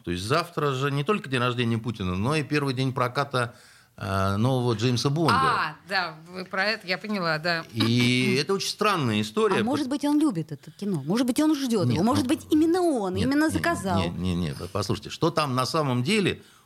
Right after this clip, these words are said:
Speaker 1: у бульдогов под ковром, мы не знаем.
Speaker 3: Хм.
Speaker 1: Мы знаем, как это выглядит. А выглядит эта история следующим образом. Был фильм «Небо»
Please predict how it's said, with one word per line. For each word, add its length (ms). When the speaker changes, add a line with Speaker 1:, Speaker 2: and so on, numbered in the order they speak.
Speaker 1:
у 80
бульдогов 480
под 140
ковром, 420
мы 160
не 120
знаем. 560
Speaker 3:
Хм. 200
Speaker 1:
Мы 260
знаем, 480
как 200
это 160
выглядит. 520
А 120
выглядит 420
эта 180
история 320
следующим 540
образом. 640
Был 440
фильм 340
«Небо» 500